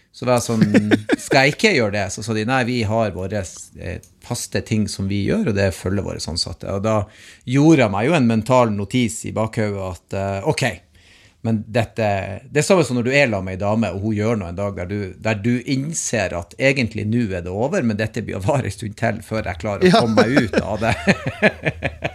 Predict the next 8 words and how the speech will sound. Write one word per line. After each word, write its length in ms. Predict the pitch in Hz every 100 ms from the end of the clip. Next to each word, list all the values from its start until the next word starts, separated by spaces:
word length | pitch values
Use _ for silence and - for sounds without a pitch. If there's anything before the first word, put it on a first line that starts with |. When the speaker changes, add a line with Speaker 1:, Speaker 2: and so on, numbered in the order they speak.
| - - - -
Speaker 2:
Ja, 260 | 160 190
for, 300 | 190 190 165 156 - - - -
for, 260 | 190 175
eh, 260 | 165 160 156
man 240 | 170 180
kan 180 | 170 196
prate 380 | 185 233 190 151
om 220 | 139 135